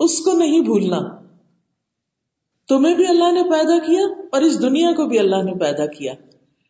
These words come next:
لہذا دنیا میں جو کچھ ہے، چاہے وہ درخت ہیں، جانور ہیں، حیوان ہیں، جڑی بوٹیاں ہیں، پھل ہیں، پھول ہیں، ستارے ہیں، سیارے، سب اسی کے بنائے ہوئے۔ تو جب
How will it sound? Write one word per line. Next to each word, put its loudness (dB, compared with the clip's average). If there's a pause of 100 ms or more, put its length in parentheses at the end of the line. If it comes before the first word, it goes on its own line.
(160)
لہذا 0
دنیا -2
میں 0
جو 2
کچھ 0
ہے، -2 (500)
چاہے 0
وہ 2 (100)
درخت -2
ہیں، -4
جانور -2
ہیں، -6
حیوان -4
ہیں، -6
جڑی -4
بوٹیاں -8
ہیں، -10 (760)
پھل 0
ہیں، -2
پھول 0
ہیں، -2 (560)
ستارے -2
ہیں، -2
سیارے، -2 (360)
سب -2
اسی 0
کے -2
بنائے -4
ہوئے۔ -12 (420)
تو 0
جب 0